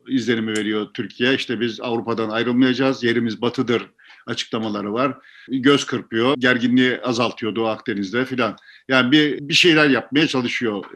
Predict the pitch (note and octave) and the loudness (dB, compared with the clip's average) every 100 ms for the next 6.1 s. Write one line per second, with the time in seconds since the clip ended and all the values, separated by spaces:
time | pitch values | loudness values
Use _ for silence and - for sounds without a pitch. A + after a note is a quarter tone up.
0 | B2 B2 - - C#3+ B2 G#2 A2 A2+ B2 | -8 -8 -6 0 2 2 0 0 0 0
1 | A#2+ - A2 E2+ _ - - _ - D#3 | -4 -4 -8 -10 _ -20 -20 _ 2 2
2 | D#3+ E3 G3+ E3 D3+ C#3 C3+ D#3+ D3+ D3 | 4 2 2 4 4 4 4 2 2 2
3 | F3 G3 - - - D#3 D#3 D3+ C#3+ E3+ | 2 0 -10 -10 -4 0 2 2 2 2
4 | D#3 D3+ C3+ C3 B2+ B2 B2 A#2+ C3 B2+ | 2 2 2 2 2 0 -2 2 4 4
5 | G#2+ - B2 A#2+ C#3 C3+ - A#2 A2 C#3 | 0 -4 -2 -2 0 -2 0 -2 2 2